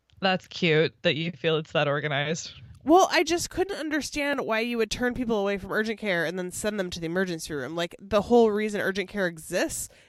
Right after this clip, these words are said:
Speaker 2: is for the opposite, so that you can turn people away from the emergency room and send them to urgent care.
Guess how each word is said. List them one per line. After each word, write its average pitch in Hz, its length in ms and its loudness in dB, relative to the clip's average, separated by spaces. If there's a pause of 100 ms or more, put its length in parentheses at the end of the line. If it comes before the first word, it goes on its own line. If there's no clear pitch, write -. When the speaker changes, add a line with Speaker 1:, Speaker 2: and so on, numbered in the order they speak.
(120)
Speaker 2:
is 208 180 0
for 202 140 0
the 175 200 -2
opposite, 160 580 -4
so 220 140 -6
that 175 140 -2
you 185 120 -6
can 190 140 -8
turn - 280 -8
people 190 280 -2
away 165 240 0
from 165 180 -10
the 151 80 -6
emergency 190 480 -6
room 147 240 -12 (320)
and 190 100 -12
send 185 160 -6
them 160 120 -4
to - 100 -8 (100)
urgent 190 320 -4
care. - 300 -18